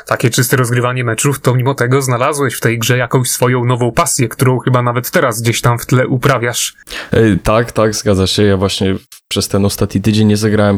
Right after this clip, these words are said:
Speaker 2: no nie, no zagrałem dwa mecze w s-, e, Squad Battles, bo robiłem jak-, któregoś tam swapa, ale jeśli chodzi o taką czystą grę, czyli Division Rivals i Foot Champions, to szczerze mówiąc nie ruszyłem, bo według mnie w tym tygodniu kompletnie się tego nie opłacało zrobić, ale wracając do twojego pytania, no to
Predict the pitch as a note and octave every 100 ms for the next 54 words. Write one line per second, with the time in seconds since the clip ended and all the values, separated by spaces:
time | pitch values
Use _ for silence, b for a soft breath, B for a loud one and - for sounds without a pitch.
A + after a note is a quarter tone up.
0 | G2+ C#3 D3 C3 G#2+ G#2 G#2+ G#2+ G2+ G#2+
1 | G2+ - G2 - - G2+ G2 G#2 - C3
2 | D#3 B2+ A2 G#2 G#2+ G2+ G#2 G2+ G2+ -
3 | A2+ G#2 G#2 G2 G2 - G#2 G2+ B2+ D#3+
4 | _ - G2+ G#2+ - G#2 A2 G#2+ G#2 G#2+
5 | G2+ G#2+ - G2+ G#2+ - G2+ G2 G#2 G#2+
6 | G#2+ G#2+ G#2+ G2+ G2 G2+ A2 G2+ G#2+ G#2
7 | G2+ - G2+ G2 - G#2+ G#2+ G#2 G2+ G2
8 | - _ _ _ _ - G#2 A2 G#2+ A#2+
9 | A#2 A#2 A2 G2+ G2+ G2 G2+ G2+ G#2 G2
10 | A2 G#2 G#2 G#2+ G#2+ G2+ - A2+ B2+ A2+
11 | G2+ - G#2 G2+ - G2 G#2+ G2+ G#2 G2+
12 | G#2 - G2 G2 G2 - G2+ G#2 - G#2
13 | G#2+ - - A2+ A#2 A2 G#2+ G#2+